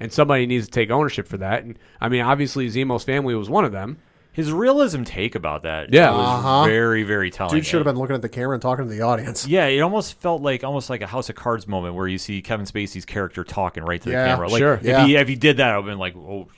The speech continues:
Speaker 2: okay." Because it was just so very poignant to really bring that out. And especially when you start thinking about what he's talking about and you relate it to John Walker's U S agent or
Speaker 1: Yep.
Speaker 2: Captain
Speaker 3: Uh-huh.
Speaker 2: America, it's s-, spot on.
Speaker 3: Yeah.
Speaker 1: Yeah.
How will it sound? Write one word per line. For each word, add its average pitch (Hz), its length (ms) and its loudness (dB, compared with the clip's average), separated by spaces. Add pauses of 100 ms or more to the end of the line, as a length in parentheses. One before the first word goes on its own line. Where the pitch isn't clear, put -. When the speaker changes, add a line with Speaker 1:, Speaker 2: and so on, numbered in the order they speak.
(140)
Speaker 2:
okay." 92 280 -8 (460)
Because 139 520 0
it 156 120 2
was 156 140 2
just 185 200 0
so 160 140 2
very 151 360 0
poignant 127 600 -6 (200)
to 117 160 -6
really 123 280 0
bring 117 280 -4
that 107 200 0
out. 127 160 0
And 113 100 -4
especially 147 500 -2 (200)
when 127 120 -4
you 131 60 -2
start 156 260 -4
thinking 156 180 -6
about 143 160 0
what 127 80 0
he's 117 100 -4
talking 135 280 -4
about 160 220 0
and 110 100 -8
you 110 120 -2
relate 110 420 -2
it 131 160 -6
to 107 300 -6
John 110 320 -2
Walker's 107 500 -4
U 104 160 -2
S 95 140 -4
agent 104 420 -6
or 110 60 -2
Speaker 1:
Yep. 127 180 8
Speaker 2:
Captain 117 180 4
Speaker 3:
Uh-huh. 123 140 6
Speaker 2:
America, 104 480 -2 (540)
it's 120 280 0
s-, - 220 -12
spot 110 400 2
on. 131 320 0
Speaker 3:
Yeah. 127 100 -4
Speaker 1:
Yeah. 185 180 8